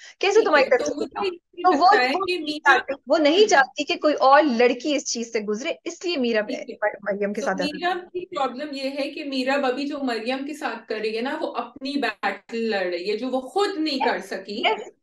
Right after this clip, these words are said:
Speaker 2: वो
Speaker 1: बिल्कुल।
Speaker 2: मरियम के लिए। So there I will understand her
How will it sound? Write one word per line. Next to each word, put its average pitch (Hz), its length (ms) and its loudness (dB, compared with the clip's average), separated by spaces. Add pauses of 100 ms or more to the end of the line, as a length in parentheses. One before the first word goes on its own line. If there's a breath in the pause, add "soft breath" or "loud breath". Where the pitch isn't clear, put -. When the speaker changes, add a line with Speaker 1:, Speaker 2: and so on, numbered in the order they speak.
Speaker 2:
वो 381 100 4
Speaker 1:
बिल्कुल। 370 200 4
Speaker 2:
मरियम 370 400 0
के 359 60 0
लिए। 269 280 -4
So 359 100 -8
there 277 680 0
I 277 100 -4
will 285 200 -6
understand 262 840 -8
her 254 120 -6